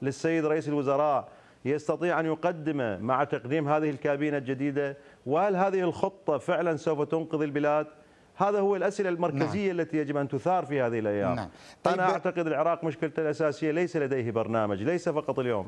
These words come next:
Speaker 1: نعم.
Speaker 2: نعم. طيب، طيب، ب-، بخصوص اللقاء الذي جرى بين السيد مقتدى الصدر والعبادي، باختصار جدًا، هل هناك من تسريبات؟ هل اتفقا على شيء؟ هل هناك توافق فيما بينهما ببعض الأمور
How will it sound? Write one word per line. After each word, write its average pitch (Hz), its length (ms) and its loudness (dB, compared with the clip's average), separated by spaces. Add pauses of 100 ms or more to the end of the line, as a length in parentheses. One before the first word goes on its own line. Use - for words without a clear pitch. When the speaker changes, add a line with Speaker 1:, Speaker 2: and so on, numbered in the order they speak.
(100)
Speaker 1:
نعم. 110 280 -2 (180)
Speaker 2:
نعم. 139 240 0
طيب، 175 540 -2
طيب، 185 160 -2
ب-، 180 540 -2
بخصوص 226 460 -4
اللقاء 220 380 -2
الذي 175 280 -2
جرى 170 300 0
بين 135 220 0
السيد 139 300 -4
مقتدى 139 320 -2
الصدر 143 420 -2
والعبادي، 123 680 0 (180)
باختصار 180 400 -4
جدًا، 160 280 -2 (320)
هل 202 200 0
هناك 247 320 -2
من 220 200 -4
تسريبات؟ 170 760 -2
هل 147 100 2
اتفقا 170 480 -2
على 151 360 2
شيء؟ 170 460 -2
هل 143 160 -2
هناك 147 500 -2
توافق 151 420 -2
فيما 156 220 -4
بينهما 156 520 -4 (300)
ببعض 151 300 0
الأمور 165 480 -2